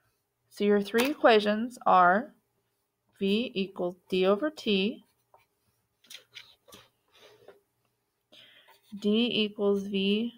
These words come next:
times t, and t equals d over v. So those are the three equations that we're going to use today.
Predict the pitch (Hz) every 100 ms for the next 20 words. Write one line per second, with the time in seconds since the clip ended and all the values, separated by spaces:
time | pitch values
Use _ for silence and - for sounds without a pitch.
0 | - - 208 220 320 - - - 180 175
1 | 180 277 - _ _ _ _ _ _ _
2 | _ _ _ _ _ _ _ _ _ _
3 | _ _ _ _ _ _ _ _ _ _
4 | - - - 214 202 202 - - 311 247
5 | 233 - 202 202 208 202 196 185 185 185
6 | 196 - - 220 - 233 269 277 320 311
7 | 285 247 240 214 208 247 247 233 208 196
8 | 196 190 202 185 185 262 294 - 190 147
9 | 73 240